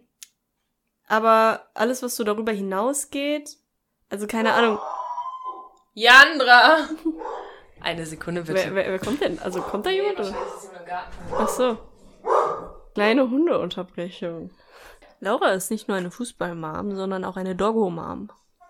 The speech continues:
Speaker 2: So, Entschuldigung für die kleine Unterbrechung.
Speaker 1: <laughs>
Speaker 2: Meine Hündin hat ihr Territorium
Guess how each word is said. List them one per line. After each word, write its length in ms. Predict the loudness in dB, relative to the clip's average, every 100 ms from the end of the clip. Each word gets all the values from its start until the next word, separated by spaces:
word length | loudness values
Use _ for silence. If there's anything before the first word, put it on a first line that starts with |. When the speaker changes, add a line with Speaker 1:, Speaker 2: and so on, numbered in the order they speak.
| -20 -20 -20 -20 -20 -20 -18 -18 -18 -20 -14
Speaker 2:
So, 320 | -10 -6 -6 -6
Entschuldigung 400 | -6 -2 0 0
für 120 | -2
die 60 | -4
kleine 220 | -4 -4
Unterbrechung. 880 | -4 -2 -2 -2 -4 0 4 4 2 -4 -8 -10 -12
Speaker 1:
<laughs> 500 | -12 -16 -16 -18 -14
Speaker 2:
Meine 240 | -6 -4 -2
Hündin 480 | 0 2 4 2 0
hat 100 | -4
ihr 80 | -6
Territorium 920 | -6 -8 -4 -2 2 2 4 2